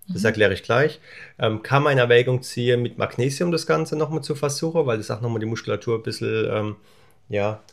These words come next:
Speaker 1: entspannt, weil der Erf-, äh, die Erfolgsaussicht dann besser ist, damit sich das wieder rezidiert. Und, ähm,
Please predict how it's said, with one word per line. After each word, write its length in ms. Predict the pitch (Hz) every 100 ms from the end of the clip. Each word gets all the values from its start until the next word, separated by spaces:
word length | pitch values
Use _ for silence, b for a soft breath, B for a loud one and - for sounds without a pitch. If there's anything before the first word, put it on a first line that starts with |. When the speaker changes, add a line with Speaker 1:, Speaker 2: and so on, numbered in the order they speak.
| b b
Speaker 1:
entspannt, 640 | 110 107 - 127 151 160
weil 160 | 120 110
der 80 | 107
Erf-, 340 | 98 - -
äh, 200 | 123 117
die 340 | 131 - 117
Erfolgsaussicht 640 | 120 - 139 139 139 135 131
dann 140 | 120
besser 280 | 131 135 127
ist, 160 | 131 -
damit 240 | 113 113
sich 160 | 113 -
das 240 | 113 -
wieder 240 | 110 107
rezidiert. 560 | 104 - 95 131 160 - b b b b b _
Und, 640 | 117 120 120 120 113 - 120
ähm, 420 | 117 113 113